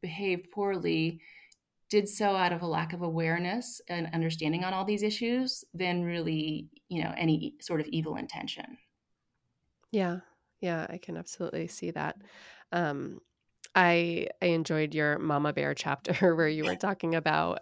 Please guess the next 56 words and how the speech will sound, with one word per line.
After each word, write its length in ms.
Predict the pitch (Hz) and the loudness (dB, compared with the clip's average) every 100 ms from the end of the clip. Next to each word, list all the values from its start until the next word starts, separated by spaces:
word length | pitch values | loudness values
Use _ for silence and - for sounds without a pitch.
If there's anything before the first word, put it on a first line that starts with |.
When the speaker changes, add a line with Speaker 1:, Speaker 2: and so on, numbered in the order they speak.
| - | 2
Speaker 2:
um, 240 | 180 185 | 2 2
you 140 | 196 | 0
shared 280 | 220 233 233 | 6 8 8
the 80 | 269 | 6
story 340 | 339 247 202 | 2 4 6
about 260 | 190 170 175 | 6 6 6
how 160 | 180 170 | 6 6
one 160 | 175 | 6
of 80 | 175 | 6
your 100 | 175 | 4
friends 500 | 175 160 156 160 - - - - - | 4 2 2 -2 -6 -14 -20 -20 -6
had 280 | - 170 165 - | 4 6 4 -2
approached, 560 | 175 - 165 156 - - | -4 2 2 2 -4 -8
I 40 | |
think 200 | 151 185 | -8 -6
you 60 | 190 | -4
said 140 | - | -6
it 60 | - | -6
was 140 | - | -4
one 100 | 139 | -4
of 60 | 143 | -4
your 80 | 143 | -6
friends, 340 | - 151 175 | -4 -4 -4
had 140 | 170 143 | -4 -6
approached 600 | - 156 143 - - - - | -2 0 0 -2 -6 -8 -6
a 80 | 156 | 0
bully 320 | 151 147 151 | 2 2 0
on 100 | 151 | 0
the 60 | |
playground 640 | 151 - 147 147 160 165 160 - - - - | -2 -2 0 0 0 0 -6 -12 -20 -20 -2
and 180 | 165 165 | 0 0
said 260 | - 151 | 2 2
something 280 | - 185 214 | 2 2 6
along 240 | 185 175 165 | 8 8 8
the 60 | |
lines 320 | 156 156 151 | 4 4 2
of, 180 | 151 147 - _ | 0 0 -4 _
"If 160 | - | -8
you 60 | 160 | 0
do 160 | 156 156 | 6 6
it 80 | |
again, 240 | 147 151 151 | 6 6 6
I'm 80 | 147 | 2
gonna 100 | 147 | 2
rip 180 | 151 | 0
your 140 | - 143 | 2 4
arm 300 | 151 160 156 | 6 6 4
off 200 | 160 160 | 2 0
and 120 | 151 | -2
make 200 | 156 156 | -2 -2
you 100 | 156 | -4
eat 180 | 151 160 | 0 4
it." 220 | 170 - - | 6 4 -4
Speaker 1:
Yes. 400 | 175 196 196 - | 2 2 2 4
Speaker 2:
And 360 | 202 190 180 165 - | 8 10 8 4 -4
th-, 140 | 190 | -10